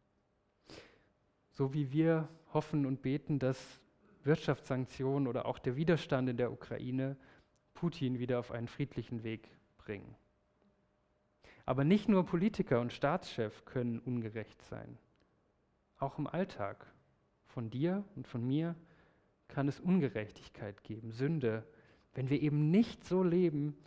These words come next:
wie es unserer Beziehung zu Gott entspricht.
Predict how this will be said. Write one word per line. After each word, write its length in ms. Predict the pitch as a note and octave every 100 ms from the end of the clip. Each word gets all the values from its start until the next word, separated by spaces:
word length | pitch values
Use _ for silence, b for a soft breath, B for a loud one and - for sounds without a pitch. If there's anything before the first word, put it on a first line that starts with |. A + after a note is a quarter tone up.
| b b b b -
wie 100 | C#3+
es 120 | -
unserer 240 | B2+ A#2+
Beziehung 460 | A#2 A#2+ - B2+ B2
zu 120 | -
Gott 280 | A#2 A#2 -
entspricht. 720 | A2+ - - - - - -